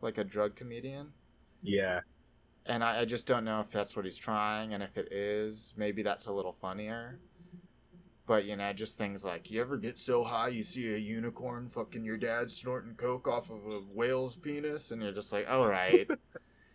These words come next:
Speaker 2: <laughs>
Speaker 1: That's not a direct
Speaker 2: Yeah.
Speaker 1: quote, but it feels like that.
Speaker 2: That, that very much well could be one, though. That's for sure, yeah.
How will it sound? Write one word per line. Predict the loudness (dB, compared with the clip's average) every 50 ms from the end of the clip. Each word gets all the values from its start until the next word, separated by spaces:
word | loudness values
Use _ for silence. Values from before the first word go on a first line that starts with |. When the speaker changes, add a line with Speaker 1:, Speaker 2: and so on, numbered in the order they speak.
| -18
Speaker 2:
<laughs> | -18 _ _ _ _ _ 6
Speaker 1:
That's | 6 6 8 8
not | 6 6
a | 6 6
direct | 4 4 4 4 4 4
Speaker 2:
Yeah. | 2 0
Speaker 1:
quote, | 0 0 0 0 2 2
but | 2 2
it | 2 2 0 -2
feels | 2 4 6 8 8 6 4 2
like | 2 2 2 2 0 4
that. | 10 12 12 12 12
Speaker 2:
That, | 12 10 10
that | 10 10 10 10
very | 10 12 12 12
much | 10 10 6 6 6 4 2 2
well | 4 6 6 6
could | 4 2 -2 -2 -2
be | -2 -2 -2
one, | -2 -2 -4 -8 -10 -12 -14
though. | -12 -8 -4 0
That's | 0 0 0 -2
for | -8 -8 -8
sure, | -8 -6 -6 -6 -6 -6
yeah. | -6 -8